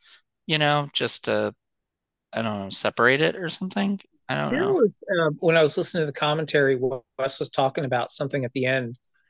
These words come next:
Speaker 2: about, like, the, um, the writer and, uh, because he was talking about, like, the writing credit and acting and the director credit and how they were,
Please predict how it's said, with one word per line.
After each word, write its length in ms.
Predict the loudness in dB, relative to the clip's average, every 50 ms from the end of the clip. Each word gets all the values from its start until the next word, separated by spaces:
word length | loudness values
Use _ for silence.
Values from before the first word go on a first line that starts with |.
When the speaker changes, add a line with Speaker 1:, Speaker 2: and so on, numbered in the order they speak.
| _ _ _
Speaker 2:
about, 440 | -2 0 2 4 4 4 4 2 2
like, 280 | 2 2 2 0 0 -4
the, 320 | -6 -6 -4 -2 0 0
um, 400 | 0 0 0 -2 -4 -8 -12 -16 -18 _ _ _ _ _ _ _ -20 -20 _ _ _ _
the 140 | 0 2 2
writer 680 | 4 4 4 6 6 6 6 6 4 4 2 0 -4 _ -20 -20 _ _
and, 340 | -2 -2 -2 -2 -2 -2 -2
uh, 340 | 0 0 0 0 -2 -2 -6 -10 _ _ _ _ _ _ _ _ _ _ _ _ _ _ -10
because 260 | -6 -2 -2 -2 0
he 80 | 0 0
was 120 | 0 2
talking 240 | 4 4 4 4 2
about, 180 | 2 2 2
like, 160 | 2 2 2 2
the 100 | 0 2
writing 400 | 4 4 4 4 4 2 -2 -4
credit 440 | -2 0 2 4 4 4 2 2 0
and 220 | -6 -8 -10 -12 -8 -4
acting 480 | -4 -4 -4 -4 -4 -6 -6 -4 -6
and 200 | -6 -6 -4 -2
the 140 | -2 -2 0
director 640 | 0 2 2 0 0 -2 _ 0 2 2 2 0 -4
credit 400 | -4 0 0 0 0 0 -4 -8 _ _ _ _ _ _ _ -18 -10 -6
and 100 | -6 -2
how 240 | 2 4 6 6 6
they 140 | 6 6 4
were, 460 | 4 2 2 4 4 4 4 4